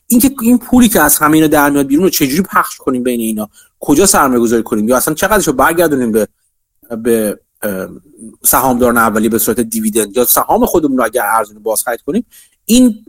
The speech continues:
به این کار میگن کپیتال الوکیشن یا تخصیص سرمایه. بافت میگه مدیران عامل شرکت‌های ما این کار رو خیلی خوب بلد نیستن، یاد می‌گیرن چجوری مثلاً سیاست اون، اون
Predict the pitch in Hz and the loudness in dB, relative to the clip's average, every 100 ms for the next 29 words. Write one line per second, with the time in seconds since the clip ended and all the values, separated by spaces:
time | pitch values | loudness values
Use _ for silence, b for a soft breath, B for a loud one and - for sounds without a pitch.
0 | - 170 214 208 196 185 175 - 143 127 | -2 2 2 2 0 0 -2 -2 -4 -2
1 | 120 117 107 117 - 113 107 - 101 - | 0 0 0 -2 -2 -4 -4 -6 -6 -4
2 | 135 - - 101 98 92 92 - _ _ | -2 -2 -2 -2 -6 -10 -16 -18 _ _
3 | _ _ - 143 214 196 196 208 180 160 | _ _ -2 2 0 2 2 4 2 2
4 | 151 147 143 139 135 131 135 131 - 139 | 2 2 0 0 -2 0 0 -2 -4 -4
5 | 131 147 147 220 - 233 - 208 208 190 | -2 -2 -2 -2 2 0 2 2 2 0
6 | 202 202 170 147 143 131 - 95 - _ | 0 -2 0 0 0 0 -2 -4 -10 _
7 | _ _ _ _ _ _ _ _ 131 147 | _ _ _ _ _ _ _ _ -2 0
8 | 175 180 175 180 160 139 131 160 - 131 | 2 0 0 0 0 -2 0 -2 0 -2
9 | 143 - - 139 - 139 - 151 - 131 | -2 -2 -2 0 0 0 0 -2 -4 -10
10 | 143 131 135 | -8 -6 -6